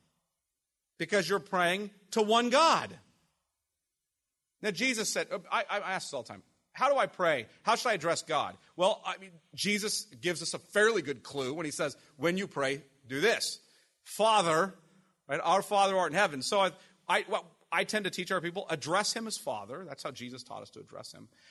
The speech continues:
I'm not saying it's wrong to address him in any other way. They're all persons of the Trinity. Don't misunderstand me.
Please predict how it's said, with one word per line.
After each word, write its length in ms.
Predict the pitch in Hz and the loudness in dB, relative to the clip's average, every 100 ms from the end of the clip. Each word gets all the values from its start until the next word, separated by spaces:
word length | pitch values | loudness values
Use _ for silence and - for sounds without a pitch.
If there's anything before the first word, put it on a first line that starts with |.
| _ | _
I'm 120 | 151 | -6
not 100 | 190 | -4
saying 140 | 190 220 | -4 -6
it's 140 | 147 | -8
wrong 560 | 113 127 135 139 143 147 | -8 -4 -2 0 -2 -4
to 100 | 147 | -6
address 280 | 123 135 - | -6 -6 -8
him 120 | 127 | -10
in 40 | |
any 120 | 127 | -12
other 160 | 127 131 | -12 -12
way. 240 | 117 95 - _ _ - | -14 -16 -20 _ _ -8
They're 140 | 139 | -6
all 320 | 139 139 139 | -2 0 0
persons 340 | 143 131 - 131 | -2 -6 -8 -10
of 40 | |
the 60 | 151 | -12
Trinity. 300 | - 120 113 | -12 -12 -10
Don't 200 | 127 127 | -12 -12
misunderstand 580 | 139 156 147 - 101 104 | -12 -14 -16 -16 -16 -18
me. 140 | 117 | -20